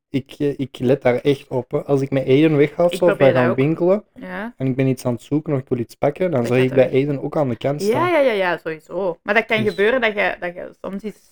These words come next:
Speaker 1: Hell no.
Speaker 2: Oké dan, sorry.
Speaker 1: Hypocrisie doe ik niet aan mee, hè.
Speaker 2: <laughs> Oké.
Speaker 1: Kan ik helemaal niet tegen, hè.
Speaker 2: Ja.
Speaker 1: Nee, maar inderdaad, ik heb dat, dat is ook een van mijn pet peeves. Ik word daar ook
Speaker 2: Ja.
Speaker 1: echt gek van.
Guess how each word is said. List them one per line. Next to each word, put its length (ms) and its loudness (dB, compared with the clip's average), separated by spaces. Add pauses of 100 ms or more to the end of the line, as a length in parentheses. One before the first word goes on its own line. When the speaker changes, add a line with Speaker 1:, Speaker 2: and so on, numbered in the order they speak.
(100)
Speaker 1:
Hell 420 4
no. 220 0
Speaker 2:
Oké 220 -10
dan, 240 -10 (240)
sorry. 260 -20 (140)
Speaker 1:
Hypocrisie 800 -2
doe 100 0
ik 80 -4
niet 240 -2
aan 140 -4
mee, 180 -6
hè. 120 -8
Speaker 2:
<laughs> 40 -10 (100)
Oké. 200 -4 (600)
Speaker 1:
Kan 220 -4
ik 160 -12
helemaal 360 2
niet 200 -2
tegen, 380 -4
hè. 400 -14
Speaker 2:
Ja. 260 -12 (320)
Speaker 1:
Nee, 260 6
maar 160 6
inderdaad, 520 2
ik 120 -4
heb 100 0
dat, 120 6
dat 120 6
is 60 -2
ook 100 -6
een 120 6
van 140 2
mijn 220 -2
pet 260 -2
peeves. 320 -12
Ik 100 -20
word 120 4
daar 100 2
ook 80 -6
Speaker 2:
Ja. 320 -2
Speaker 1:
echt 120 4
gek 100 -4
van. 240 -2